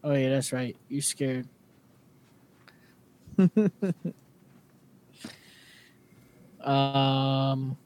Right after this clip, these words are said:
damn. We gonna look at some shit real quick. Who do I think will be champion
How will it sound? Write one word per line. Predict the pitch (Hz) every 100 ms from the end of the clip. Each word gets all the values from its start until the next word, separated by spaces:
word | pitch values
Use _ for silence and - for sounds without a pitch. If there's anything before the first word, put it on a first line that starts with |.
| _ _ -
damn. | 147 151 131 135 _ _ _ _ _ _ _ _ _ _ _ _ _ _ - _ _ _ _ -
We | 160 160
gonna | 151 147
look | 147 151 147
at | 143
some | - - 139
shit | 135 - 135 127 -
real | 131 - -
quick. | - 80 - - - _ _ _ _ - _ _ _ _ _ _ _ _ _ _ _ _ _ _ - _ _ - _ _ _
Who | 202
do | 214
I | 196
think | 190 170
will | 165
be | 160
champion | - 175 160 143 139 131 135